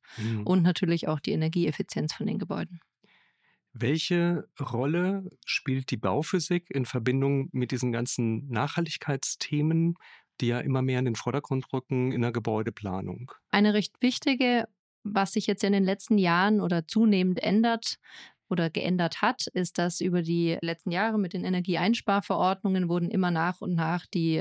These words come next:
Speaker 2: Effizienzgebäudeanforderungen erhöht. Das heißt, ähm, die Anforderungen an die Energieeffizienz beziehungsweise an den Energiebedarf des Gebäudes, was natürlich sehr stark mit der Bauphysik zusammenhängt durch die Energiebilanzierung, die wir durchführen.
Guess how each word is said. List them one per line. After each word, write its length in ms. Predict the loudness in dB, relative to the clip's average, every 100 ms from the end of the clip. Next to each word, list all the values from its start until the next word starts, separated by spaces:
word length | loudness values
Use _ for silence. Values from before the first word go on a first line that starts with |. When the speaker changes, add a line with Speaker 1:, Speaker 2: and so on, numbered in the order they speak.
| -2
Speaker 2:
Effizienzgebäudeanforderungen 1600 | -4 0 2 4 4 0 2 2 2 2 0 0 -2 0 0 0
erhöht. 520 | 2 2 2 -2 -6
Das 180 | -6 -2
heißt, 320 | -2 -2 -2
ähm, 520 | -2 0 0 0 -2 -2
die 120 | 0
Anforderungen 400 | 0 0 -2 0
an 80 | 0
die 100 | 2
Energieeffizienz 920 | 0 0 0 0 -2 -4 0 2 0
beziehungsweise 380 | -2 -4 -2 0
an 40 | -2
den 140 | 0
Energiebedarf 760 | 0 0 -2 -2 0 2 0 0
des 200 | -4 -2
Gebäudes, 580 | -2 0 0 0 -4 -10 -18 -16 -16 -6
was 160 | -2 -2
natürlich 340 | 0 -2 0
sehr 160 | 0 0
stark 340 | 0 -2 -2
mit 140 | -2
der 60 | -2
Bauphysik 560 | -2 -2 -2 -4 -6 -6
zusammenhängt 640 | -2 0 2 2 2 0
durch 180 | -4 -2
die 160 | -6 -2
Energiebilanzierung, 880 | 0 2 2 2 2 0 2 2 4
die 140 | 2
wir 80 | 2
durchführen. 580 | 2 0 0 0 2